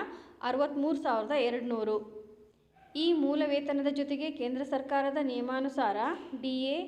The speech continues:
ಎಚ್ ಆರ್ ಎ ಮತ್ತು ಇನ್ನಿತರ ಸೌಲಭ್ಯ ದೊರೆಯಲಿವೆ.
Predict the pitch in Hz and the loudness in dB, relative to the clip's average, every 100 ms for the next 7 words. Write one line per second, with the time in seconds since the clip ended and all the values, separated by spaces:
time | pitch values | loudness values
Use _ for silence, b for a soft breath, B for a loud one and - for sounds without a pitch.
0 | B B - 226 226 269 285 277 240 254 | B B -6 -6 -4 0 0 0 0 0
1 | 330 247 233 - 269 262 254 277 277 285 | -2 -6 -8 -4 -4 -2 0 0 0 -2
2 | 277 240 240 233 269 233 240 240 226 220 | 0 -2 0 -2 0 2 2 0 -2 -4
3 | 220 - - | -6 -14 -20